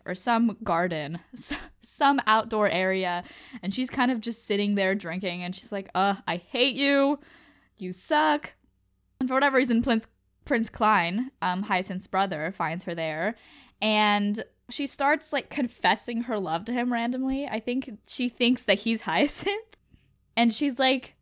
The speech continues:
"You suck. I've been in love with you for so long and you just betrayed me." And Prince Klein is like, "I don't even know you." Um, but she's not listening to him.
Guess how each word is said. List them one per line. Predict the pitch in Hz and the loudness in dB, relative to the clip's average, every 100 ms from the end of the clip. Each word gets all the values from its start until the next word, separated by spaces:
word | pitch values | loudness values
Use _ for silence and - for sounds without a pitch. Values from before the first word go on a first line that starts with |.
| _ - | _ -2
"You | 247 | 0
suck. | 247 - 240 233 240 - | 2 2 4 4 2 0
I've | 220 214 | 0 2
been | 247 | 2
in | 262 | 4
love | 277 294 | 6 6
with | 302 - | 4 2
you | 285 | 0
for | 277 285 | 0 0
so | 247 254 | 0 2
long | 247 240 240 | 4 2 2
and | 240 | 0
you | |
just | 240 233 | -2 -2
betrayed | 233 - 214 208 | -2 0 2 2
me." | 208 202 170 | 2 0 0
And | 208 | -2
Prince | 220 220 | -2 -4
Klein | - 214 220 | -4 -4 -2
is | 226 | -2
like, | 220 214 | -4 -2
"I | 202 | -2
don't | 277 285 | 0 0
even | 254 240 202 | 2 2 4
know | 185 220 | 4 2
you." | 190 175 180 190 - - | 2 0 -2 -6 -6 2
Um, | 214 214 | 4 4
but | 214 | 2
she's | - 269 | 2 4
not | 247 196 | 2 4
listening | 208 - 196 190 | 2 2 0 0
to | 220 | -2
him. | 180 165 180 | -2 -2 -4